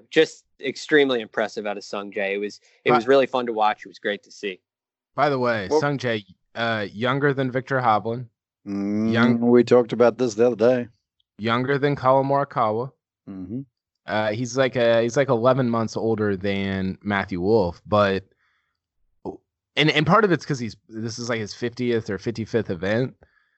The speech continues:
Speaker 2: But we talk about him like he's, like, twenty, like he's Bryson's age. You know, he's twenty-six. He's twenty-one. I mean, that's
Speaker 1: Twenty-one.
Speaker 2: that's crazy. And, you know, I, we did that with Siwoo, like, two or three years ago, and then he kind of fell off.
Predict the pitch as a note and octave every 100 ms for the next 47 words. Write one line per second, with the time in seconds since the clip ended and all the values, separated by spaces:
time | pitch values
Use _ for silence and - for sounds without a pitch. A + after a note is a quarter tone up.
0 | _ _ _ _ A#2 C3+ C3+ F#3 A3 E3
1 | C#3+ B2+ A#2 G#2 G#2 - D3+ D3 A2+ -
2 | A2+ A2+ G#2+ - A2+ E3 - D#2+ - A1
3 | - _ - - G2 A#2 G#2+ G2 - D#3
4 | A#2 - - D#3 - - - _ - F#3+
5 | - B3+ A#3 G2+ A2 B3 - _ _ _
6 | _ _ B2 E3 A3 A#3+ A2 F#2+ _ _
7 | _ _ _ - C#3+ - - E3+ B3 G#3
8 | F#2+ D#2+ D#2+ - C#3+ D3 D3 C3+ B2+ A2+
9 | - _ _ _ - A3+ F3+ D#3 D#3 D3
10 | F#3+ A3 G#3+ G3 B2 - C3+ C#3 C3+ C3
11 | B2+ A2+ G#2 - B2+ A2 A#2 G#2 G2+ G2
12 | G#2 G#2 G2+ G2+ G2+ G2+ G#2+ A#2 B2 A#2+
13 | G#2+ F#2+ - - A2+ G#2+ G2+ G2 G2+ G2